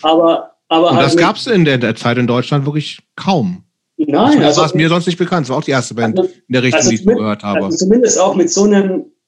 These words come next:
Speaker 1: mit so einem irgendwie Working Class und, und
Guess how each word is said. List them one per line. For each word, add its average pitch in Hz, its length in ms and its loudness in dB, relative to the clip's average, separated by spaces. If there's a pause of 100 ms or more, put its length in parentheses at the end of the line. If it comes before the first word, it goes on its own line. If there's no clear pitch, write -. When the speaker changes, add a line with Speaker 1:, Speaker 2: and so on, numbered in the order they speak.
(100)
Speaker 1:
mit 165 220 0
so 175 100 0
einem 180 320 0
irgendwie 160 560 2 (420)
Working 160 560 2
Class 156 520 0
und, 147 420 4
und 143 300 2